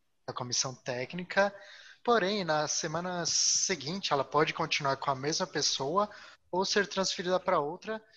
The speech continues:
e, quem sabe, eventualmente voltar para a mesma pessoa, que acreditamos que vai acontecer muito isso. E no final da temporada, a gente vai fazer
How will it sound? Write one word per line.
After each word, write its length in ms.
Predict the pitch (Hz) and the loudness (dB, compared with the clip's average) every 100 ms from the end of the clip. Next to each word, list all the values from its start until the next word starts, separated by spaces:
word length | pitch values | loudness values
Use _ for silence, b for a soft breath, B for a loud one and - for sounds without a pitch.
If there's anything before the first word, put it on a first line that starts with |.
| b - | b -16
e, 60 | |
quem 180 | 170 175 | -10 -6
sabe, 300 | 165 160 165 | -2 -2 -2
eventualmente 680 | 170 170 170 170 156 180 - | -6 -6 -2 -2 -2 -6 -6
voltar 440 | 147 156 147 160 170 | -6 -8 -2 -2 -2
para 120 | 175 | -4
a 40 | |
mesma 220 | 160 165 | -4 -4
pessoa, 420 | 170 185 - 131 117 | -2 -2 0 -2 -6
que 360 | - 117 117 | -12 -12 -12
acreditamos 640 | 117 - 127 139 131 131 - | -10 -10 -10 -8 -8 -8 -6
que 80 | |
vai 120 | 147 143 | -4 -4
acontecer 340 | 147 - 151 | -4 -8 -8
muito 280 | 143 143 170 | -8 -8 -6
isso. 420 | 131 120 - 120 - _ _ B B - | -2 0 0 -2 -14 _ _ B B -4
E 40 | 202 | -2
no 100 | 208 | -2
final 240 | - 202 | 2 4
da 120 | 196 | 4
temporada, 540 | 196 190 196 175 180 190 | 4 2 4 4 4 2
a 40 | |
gente 240 | 180 180 180 | -2 -2 0
vai 140 | 180 | 0
fazer 580 | - 190 156 156 185 | 0 -2 -2 -4 -8